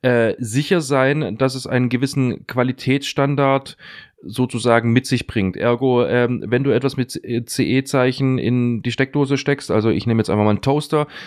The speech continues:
dann ist die Wahrscheinlichkeit geringer, dass irgendwie das Ding dann gleich mal irgendwie in Flammen aufgeht, als etwas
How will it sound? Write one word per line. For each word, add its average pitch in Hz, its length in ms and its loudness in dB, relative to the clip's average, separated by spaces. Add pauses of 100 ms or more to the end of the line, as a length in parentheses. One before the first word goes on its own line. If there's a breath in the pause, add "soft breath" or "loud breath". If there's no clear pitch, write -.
(100)
dann 120 120 2
ist 120 140 0
die 127 80 2
Wahrscheinlichkeit 123 580 0
geringer, 135 360 2
dass 123 180 -2
irgendwie 120 680 0
das 123 180 0
Ding 127 180 0
dann 120 140 0
gleich 113 280 0
mal 123 100 2
irgendwie 120 220 2
in 113 80 2
Flammen 117 240 0
aufgeht, 117 440 0
als - 180 0
etwas - 340 -4